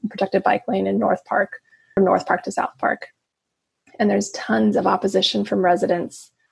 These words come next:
maybe not a very big group, but they're very vocal, saying this is gonna impact businesses because now you're taking away some of the parking for people that visit those businesses.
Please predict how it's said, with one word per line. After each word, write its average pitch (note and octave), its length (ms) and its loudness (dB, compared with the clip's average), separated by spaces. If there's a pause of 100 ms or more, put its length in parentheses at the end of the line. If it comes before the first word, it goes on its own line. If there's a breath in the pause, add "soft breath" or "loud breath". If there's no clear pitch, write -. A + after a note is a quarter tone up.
(380)
maybe A#3 300 2
not C#4 160 6
a C#4 40 6
very B3+ 220 6
big G#3+ 200 2
group, F#3 340 2
but - 100 -4
they're F#3+ 120 4
very F3+ 260 4
vocal, F#3+ 420 2
saying F#3 460 -2
this F3+ 160 -2
is F3+ 160 -6
gonna F3 360 -2 (100)
impact - 640 -4 (220)
businesses G#3+ 600 2
because F#3 320 -2
now F#3 160 4
you're F3+ 160 2
taking G3+ 320 -2
away F#3 200 0
some G3 180 -4
of G3+ 60 -2
the - 60 -2
parking F#3+ 460 0
for F#3+ 180 0
people G3+ 240 -4
that G3 140 -2
visit F3+ 260 -2
those F3 160 0
businesses. F3 760 -2